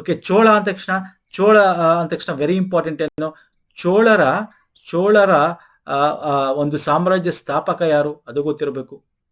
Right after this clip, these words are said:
Very important. ಚೋಳರು, ಚಾಲುಕ್ಯರು, ಹೊಯ್ಸಳರು, these are all most important ಸ್ನೇಹಿತರೆ.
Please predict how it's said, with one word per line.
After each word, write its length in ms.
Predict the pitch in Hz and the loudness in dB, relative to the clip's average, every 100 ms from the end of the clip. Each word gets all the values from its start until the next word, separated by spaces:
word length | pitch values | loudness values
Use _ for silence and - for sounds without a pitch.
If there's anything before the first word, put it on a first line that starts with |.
| _ _ _ _ - | _ _ _ _ -10
Very 180 | 117 139 | -6 -6
important. 400 | 143 143 139 131 _ _ | -4 -4 -4 -12 _ _
ಚೋಳರು, 760 | - 160 175 180 196 202 - _ _ _ _ _ | 4 6 8 6 4 -2 -8 _ _ _ _ _
ಚಾಲುಕ್ಯರು, 960 | 135 139 175 180 185 185 202 190 - _ _ _ - | -4 0 0 0 2 4 2 0 -10 _ _ _ -2
ಹೊಯ್ಸಳರು, 760 | 151 170 185 185 180 196 175 | -2 2 2 4 4 0 -4
these 220 | 131 127 | -12 -4
are 180 | 156 180 | 2 2
all 180 | 151 147 | 0 -2
most 280 | 190 190 175 | -4 -4 -6
important 500 | 165 175 165 156 135 | -2 0 0 -4 -8
ಸ್ನೇಹಿತರೆ. 680 | 143 131 110 101 - _ | -8 -8 -8 -12 -12 _